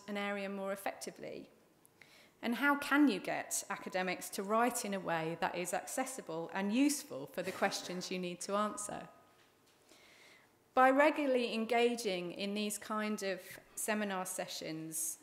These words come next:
attendees will hopefully find answers to some of these questions. So I wanted to end with a couple of quotes that I think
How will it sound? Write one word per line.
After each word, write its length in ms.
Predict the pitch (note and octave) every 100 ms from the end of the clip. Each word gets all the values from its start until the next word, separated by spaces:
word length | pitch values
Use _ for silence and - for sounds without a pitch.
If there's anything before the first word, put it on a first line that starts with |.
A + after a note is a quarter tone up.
| _ _ _ G#3
attendees 580 | - B3+ A#3+ A3 G#3
will 120 | G3+ G3
hopefully 680 | B3 A#3 - - F#3 F3
find 340 | F3 F3 F3 F3+
answers 540 | F3+ E3 - E3+ - -
to 40 |
some 220 | - F#3
of 140 | F3+ -
these 240 | D#3+ -
questions. 880 | - F#3+ - - - - - - - _ _ _ _ _ _ _ _ _ _ _ - - - - - - -
So 100 | B3+
I 40 |
wanted 320 | C#4 D#4+ D4
to 160 | D4+ B3+
end 360 | A#3+ A#3+ A#3 A#3
with 100 | G#3+
a 60 |
couple 280 | A3 - C#4+
of 140 | B3 -
quotes 480 | - A#3 G3+ -
that 160 | - A3
I 140 | A#3 A#3+
think 460 | - B3 A#3+ -